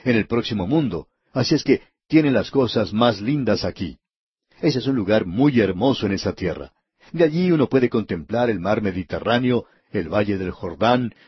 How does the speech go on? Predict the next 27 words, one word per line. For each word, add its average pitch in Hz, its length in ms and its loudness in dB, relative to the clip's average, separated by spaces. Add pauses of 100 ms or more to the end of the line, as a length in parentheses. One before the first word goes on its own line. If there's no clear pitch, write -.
(200)
el 85 160 -6
monte 104 640 -2
Hermón 110 380 0
cubierto 110 520 0
de 92 120 0
nieve 110 340 2
al 87 140 -2
norte 127 440 0 (280)
y 135 100 2
los 131 180 4
muros 170 240 4
de 147 120 4
Jerusalén 123 580 0
hacia 98 220 0
el 104 80 -2
sur. - 300 -2 (920)
Amigo 139 260 -2
oyente, 104 420 -2 (140)
¿usted 151 300 0
no 131 160 2
buscaría 107 440 0
un 107 120 -2
lugar 101 320 -2
más 110 280 0
hermoso 107 460 0
para 98 180 0
vivir? 78 420 -6